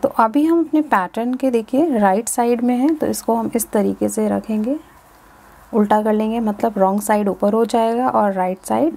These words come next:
अंदर हो जाएगा। इसके बाद इसको आप इस तरीके से pull कीजिए। ये देखिए, ऐसे पुल किया और यहाँ पे जो आपका starting है, यहाँ पर आप इस तरीके से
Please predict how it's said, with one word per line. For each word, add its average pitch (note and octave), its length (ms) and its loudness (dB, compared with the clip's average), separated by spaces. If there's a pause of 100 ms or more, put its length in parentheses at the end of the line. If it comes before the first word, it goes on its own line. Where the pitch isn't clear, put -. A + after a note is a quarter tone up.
अंदर G3 280 4
हो F3+ 140 -2
जाएगा। F3 280 -6
इसके C4+ 320 0
बाद A3 300 -2
इसको A#3 280 -2
आप C4 220 0 (600)
इस B3 160 0
तरीके G3+ 360 -2
से D4 180 -2 (160)
pull G#3+ 180 4
कीजिए। F3 460 -10 (840)
ये F#3 80 -6
देखिए, G3+ 320 -12 (760)
ऐसे - 220 -4
पुल A3+ 260 -2
किया A#3+ 320 0 (1500)
और G#3 100 2
यहाँ G#3+ 420 2
पे A3+ 200 0
जो G#3+ 160 0
आपका G3+ 240 -2
starting G#3 580 0
है, A3+ 200 -2
यहाँ G3+ 260 0
पर G#3 220 0
आप A3 200 -2 (1120)
इस G#3+ 180 -6
तरीके F#3+ 380 -2
से G#3+ 180 -4